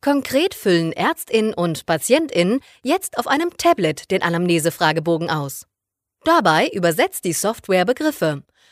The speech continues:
Dieses Mal werden allerdings umgangssprachliche Worte in medizinische Fachbegriffe transformiert.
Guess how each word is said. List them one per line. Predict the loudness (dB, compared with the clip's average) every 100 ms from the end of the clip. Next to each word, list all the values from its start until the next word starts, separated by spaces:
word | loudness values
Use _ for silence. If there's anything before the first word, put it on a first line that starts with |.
| _ -2
Dieses | 0 2 0 2
Mal | 4 4
werden | 4 2 2
allerdings | 0 0 0 -4
umgangssprachliche | -4 -4 -2 -4 0 0 0 -4 0
Worte | 2 2 0
in | -2 0 -2
medizinische | -2 -2 -2 -2 -2 -2
Fachbegriffe | -2 -4 -2 -2 -2 -2
transformiert. | -2 -4 -2 -2 -2 -4